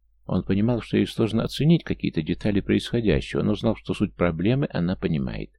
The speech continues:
И от разговора с Самариной у него становилось легче на душе. В этот раз Самарина хотела дать понять Кочину, что визит её не просто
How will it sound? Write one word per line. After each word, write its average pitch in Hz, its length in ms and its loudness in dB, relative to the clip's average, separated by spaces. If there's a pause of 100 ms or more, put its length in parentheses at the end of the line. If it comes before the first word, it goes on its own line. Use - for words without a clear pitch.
(520)
И - 100 -4
от 85 140 -2
разговора 85 500 0
с - 80 -8
Самариной 151 600 2
у 104 80 0
него 95 220 2
становилось 98 460 -2
легче - 360 -4
на 80 160 -2
душе. - 380 -8 (1160)
В - 80 0
этот 113 280 2
раз 117 160 4
Самарина 110 580 4
хотела 101 380 2
дать 98 240 0
понять 95 340 0
Кочину, 87 460 0
что - 180 0
визит 92 360 2
её 95 140 4
не 92 140 6
просто 120 640 0